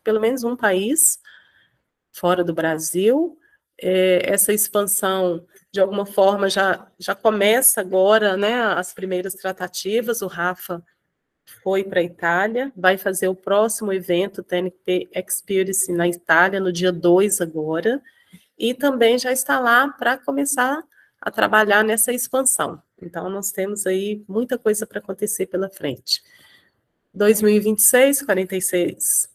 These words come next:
quarenta milhões de usuários, dois mil e vinte e sete, cinquenta milhões de usuários.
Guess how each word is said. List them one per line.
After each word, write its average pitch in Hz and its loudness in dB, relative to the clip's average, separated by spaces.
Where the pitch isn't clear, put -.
quarenta 180 2
milhões 180 0
de - -8
usuários, 214 0
dois 196 -2
mil 190 2
e 185 -2
vinte 208 -4
e - -4
sete, 240 0
cinquenta 226 -2
milhões 196 0
de 202 -6
usuários. - -2